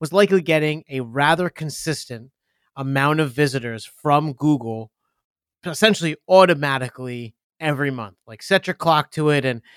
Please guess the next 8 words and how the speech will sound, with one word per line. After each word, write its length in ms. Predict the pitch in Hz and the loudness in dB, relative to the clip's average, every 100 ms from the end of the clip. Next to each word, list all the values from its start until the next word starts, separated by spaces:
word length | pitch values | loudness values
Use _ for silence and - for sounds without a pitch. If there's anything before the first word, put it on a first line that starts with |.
| _ _ _ | _ _ _
umpteen 840 | 156 160 - - 165 160 156 156 135 | -4 -4 -6 -4 -2 -2 -4 -6 -4
hundred 480 | 131 156 151 143 | -2 0 0 -2
thousand 440 | - 147 147 147 139 | 2 2 2 0 -4
people, 440 | - 143 135 127 | -8 -8 -6 -4
whatever, 400 | 123 127 123 123 | -2 0 -2 -4
come 280 | - 143 143 | -8 -6 -6
and 140 | 143 | -6
visit. 360 | 127 123 110 | -4 -6 -8